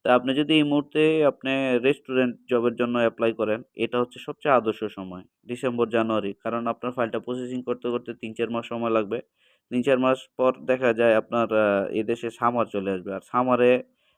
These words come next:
আপনারা হয়তো জেনে থাকবেন যে ক্রোয়েশিয়া যে দেশটা, সেটা একটা টুরিস্ট নির্ভর দেশ, অর্থাৎ এদেশে টুরিস্টের পরিমাণ প্রায়,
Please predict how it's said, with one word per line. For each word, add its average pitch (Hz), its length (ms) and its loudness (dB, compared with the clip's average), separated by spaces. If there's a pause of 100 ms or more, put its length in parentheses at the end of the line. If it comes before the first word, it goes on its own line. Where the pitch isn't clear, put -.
আপনারা 127 420 6
হয়তো 127 260 4
জেনে 123 240 2
থাকবেন 127 460 -4
যে 110 240 -4
ক্রোয়েশিয়া 123 540 2
যে 127 240 2
দেশটা, 120 460 0
সেটা 113 320 0
একটা 107 260 -2
টুরিস্ট 127 340 -4
নির্ভর 117 260 0
দেশ, 101 220 -4 (580)
অর্থাৎ 127 400 0
এদেশে 127 440 0
টুরিস্টের 143 540 -4
পরিমাণ 139 460 -2
প্রায়, 120 460 4